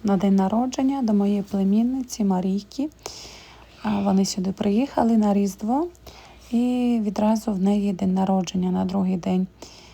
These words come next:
Тому будемо святкувати. Роблю я желе, на низ в мене основа така. А, ідуть вершки, сметана, цукор, желатин. А, хочу сказати, що це дуже смачне желе.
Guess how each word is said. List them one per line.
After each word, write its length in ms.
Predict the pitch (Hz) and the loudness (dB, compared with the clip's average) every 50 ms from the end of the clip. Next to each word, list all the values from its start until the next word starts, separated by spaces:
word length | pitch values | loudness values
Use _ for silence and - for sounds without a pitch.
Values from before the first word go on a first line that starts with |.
| - - - | -20 -20 -20
Тому 280 | - - - 202 208 196 | -10 -6 -2 0 0 0
будемо 320 | 180 190 185 196 190 196 | -2 -2 -2 0 0 0
святкувати. 760 | 190 - - 196 196 - - - 185 180 180 175 - - 196 | -2 -4 -6 -8 -10 -8 -10 -6 -4 -4 -4 -4 -4 -4 -2
Роблю 280 | 185 190 175 185 214 220 | -2 -2 0 2 2 2
я 200 | 208 196 190 185 | 2 2 0 0
желе, 360 | - - 190 190 202 254 294 | -2 -2 -2 -2 -2 -2 0
на 140 | 277 262 220 | 0 0 2
низ 360 | 196 202 220 226 208 - - - | 2 2 0 0 -2 -4 -4 0
в 40 | |
мене 260 | 196 196 196 196 190 185 | 2 2 4 4 2 0
основа 480 | 190 185 - - - 196 190 185 185 | -2 -4 -6 -4 -2 0 0 0 0
така. 380 | 180 - 202 - - 202 185 190 - - - - - - - - - - - - - | -2 -4 -6 -6 -4 -4 -6 -6 -8 -12 -20 -20 -20 -20 -20 -20 -20 -20 -20 -12 -6
А, 200 | 196 185 185 185 170 - - | -4 -2 -2 -2 -4 -6 -8
ідуть 420 | - - 175 - 196 185 - - | -6 -6 -2 -2 -2 -2 -2 -2
вершки, 680 | 185 190 196 - - - - - - 269 285 302 294 | -2 0 0 0 -4 -6 -8 -6 -4 -2 0 0 -2
сметана, 880 | 269 - - 220 208 196 202 - 226 254 285 285 262 233 226 226 220 214 - - - - - - | -2 -2 -2 -2 -2 -2 -2 -2 -2 0 0 2 2 2 4 2 2 0 -2 -6 -16 -20 -20 -18
цукор, 600 | - - - 247 247 240 - - 226 214 - - - - - - - - - - - - - - | -10 -4 -2 -2 -2 -2 -2 -2 -2 -2 -2 -6 -14 -20 -20 -20 -20 -20 -20 -20 -20 -20 -14 -6
желатин. 840 | 196 196 202 190 190 190 190 - - - 220 233 254 262 254 233 - - - - - - - - - - - - - - - - - - - - - - - - - | -2 0 2 2 2 0 0 0 0 2 2 2 2 0 -2 -6 -10 -12 -12 -12 -12 -12 -14 -16 -18 -20 -20 -20 -20 -20 -20 -20 -20 -20 -20 -20 -20 -20 -20 -12 -6
А, 300 | - 196 196 190 190 190 190 - - - - | -2 0 0 2 0 0 -2 -4 -8 -14 -16
хочу 320 | - - - 214 202 - 208 | -8 -4 -4 -4 -2 -4 -6
сказати, 400 | 196 - - 190 180 208 208 202 | -8 -6 -8 -4 -2 -2 -2 -2
що 160 | - - 202 | -4 -6 -6
це 200 | 196 - - 202 | -4 -4 -4 -4
дуже 260 | 175 202 190 - 196 | -2 -2 -2 -2 -4
смачне 560 | 175 - - 196 185 190 190 - - 233 233 | -4 -2 -2 0 0 0 -2 -2 -2 -2 -2
желе. 380 | 233 220 247 240 240 254 277 294 | 0 0 -2 -2 0 -2 -2 -4